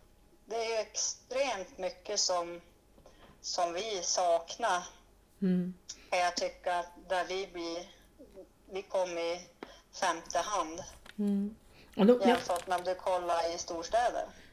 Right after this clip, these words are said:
Speaker 2: Ja, alltså jag måste bara få säga en sak här. För någon vecka sedan så stoppade Jordbruksverket pengarna som var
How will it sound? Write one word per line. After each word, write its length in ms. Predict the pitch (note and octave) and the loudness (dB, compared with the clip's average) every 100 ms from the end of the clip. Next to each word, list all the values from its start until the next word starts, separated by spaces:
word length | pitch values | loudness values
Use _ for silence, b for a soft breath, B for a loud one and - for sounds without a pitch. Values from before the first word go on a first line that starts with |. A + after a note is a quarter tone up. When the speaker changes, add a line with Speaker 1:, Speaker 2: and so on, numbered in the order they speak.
| B B3+ | B 2
Speaker 2:
Ja, 140 | G#3 A3+ | 4 4
alltså 200 | F#3+ G#3+ | 4 6
jag 140 | G#3 | 8
måste 220 | G3 F#3+ | 6 4
bara 120 | G3 | 2
få 100 | F#3+ | 2
säga 300 | F#3 G3 F#3+ | 2 2 2
en 60 | F#3 | 0
sak 340 | F#3 F#3+ F#3 | -2 -2 0
här. 200 | G#3 F3+ - - | -2 -2 -6 -4
För 120 | G#3+ | 4
någon 160 | G#3 G3 | 6 6
vecka 320 | G3 - G3 | 4 2 0
sedan 300 | G3+ F#3 F#3+ | 2 2 2
så 260 | F#3+ F#3 - - | 0 -2 -2 -12
stoppade 520 | - - G#3+ G3 - B3 | -12 0 2 4 4 6
Jordbruksverket 1200 | G#3+ G3+ F#3+ G3+ G3 A3+ A3+ A3+ - F3+ - - | 8 6 4 2 2 2 2 2 0 -2 -4 -6
pengarna 560 | - G#3 G#3+ G3 F#3 F3+ | 2 4 4 4 2 0
som 160 | F#3 F3+ | 0 0
var 220 | F3 | 0